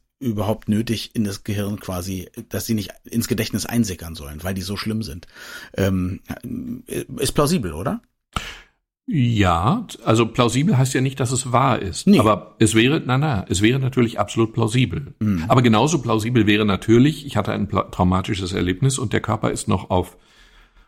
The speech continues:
Speaker 2: Flucht und Kampf eingestellt und das
Speaker 1: Okay.
Speaker 2: Letzte, was ich
Speaker 1: Mhm.
Speaker 2: mir in dieser Phase erlauben kann, ist einzuschlafen, weil dann kommt das, was das traumatische Erlebnis bewirkt hat, möglicherweise wieder und frisst mich auf oder so ähnlich.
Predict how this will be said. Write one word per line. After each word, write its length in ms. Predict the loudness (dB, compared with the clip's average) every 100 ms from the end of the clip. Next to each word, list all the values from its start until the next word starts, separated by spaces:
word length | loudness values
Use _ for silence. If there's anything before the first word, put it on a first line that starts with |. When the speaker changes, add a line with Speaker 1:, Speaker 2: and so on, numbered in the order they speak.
| _ _
Speaker 2:
Flucht 400 | 2 4 4 0
und 380 | 2 2 2 0
Kampf 420 | 0 0 -2 -6
eingestellt 680 | -2 0 0 0 2 2 0
und 420 | 0 0 -2 -4
das 140 | -2 2
Speaker 1:
Okay. 120 | 4
Speaker 2:
Letzte, 280 | 2 0 0
was 160 | 0 0
ich 140 | 0
Speaker 1:
Mhm. 40 | 2
Speaker 2:
mir 100 | 4
in 60 |
dieser 180 | 4 2
Phase 300 | 2 0 2
erlauben 320 | 2 2 0
kann, 180 | -2 -2
ist 140 | -2
einzuschlafen, 800 | 0 0 0 -2 -2 0 0 -2 -4 -16 _ _ _
weil 300 | 0 4 4
dann 260 | 2 0 0
kommt 280 | 0 0 2
das, 280 | 0 0 -6
was 120 | -6
das 120 | -4
traumatische 540 | 0 0 0 0 0
Erlebnis 540 | 2 0 -2 -4 -6 -12
bewirkt 480 | -10 -4 2 2 2
hat, 140 | 0
möglicherweise 600 | 0 -2 2 4 4 2 0
wieder 180 | 2
und 100 | 2
frisst 220 | -2 -4 -4
mich 160 | 0
auf 320 | 2 2 0
oder 240 | -4 -2 -2
so 160 | -2
ähnlich. 500 | 2 2 2 -2 -10